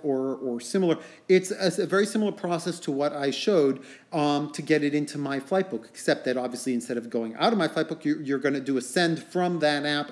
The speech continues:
and send it to my flight book. So here I'm gonna pick, uh, a, a flight from October here, the second one down here,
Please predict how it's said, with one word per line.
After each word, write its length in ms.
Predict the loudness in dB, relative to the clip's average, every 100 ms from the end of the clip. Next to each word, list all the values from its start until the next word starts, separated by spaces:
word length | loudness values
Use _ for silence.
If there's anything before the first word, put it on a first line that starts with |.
| -6
and 160 | -4
send 240 | -2 -2 -2
it 160 | -4
to 460 | -6 0 2 2 0 -8 _
my 140 | -4 -4
flight 320 | 2 2 2
book. 200 | -6 -14 -20 -20 -8
So 160 | 2 2
here 320 | 6 4 4
I'm 160 | 0
gonna 160 | 0 -2
pick, 320 | 0 -2 -2
uh, 80 | -4
a, 360 | 2 2 2 -2 -4 -6
a 80 |
flight 320 | -8 -2 -2 0
from 180 | 0
October 600 | 0 -2 -6 -2 0 2 2
here, 200 | 0 -2
the 80 |
second 440 | -4 -2 -2 -2 -4
one 240 | -4 -2
down 380 | 0 0 -2 -6 -10 -20 _ _ _ _ _ _ _ _ -12
here, 460 | 0 2 4 0 -8